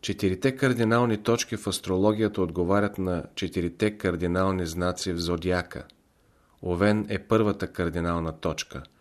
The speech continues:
Козирог е втората кардинална точка, Везни е третата кардинална точка и Рак е четвъртата кардинална точка. Те са началото на четирите сезона.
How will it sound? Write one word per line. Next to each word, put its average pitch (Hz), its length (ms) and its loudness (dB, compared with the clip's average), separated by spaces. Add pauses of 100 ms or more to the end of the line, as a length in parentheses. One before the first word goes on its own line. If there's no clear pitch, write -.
(340)
Козирог 90 560 0
е 90 60 -4
втората 92 480 0
кардинална 98 720 0
точка, 98 440 -4 (460)
Везни 87 420 0
е 85 160 -4
третата 101 420 2
кардинална 78 600 -2
точка 82 500 -4
и 80 140 2
Рак 90 340 -2
е 92 120 -6
четвъртата 92 640 -4
кардинална 80 720 -4
точка. - 420 -4 (1600)
Те 101 140 2
са 107 140 -2
началото 101 580 2
на 95 100 0
четирите 90 540 -4
сезона. 85 540 -2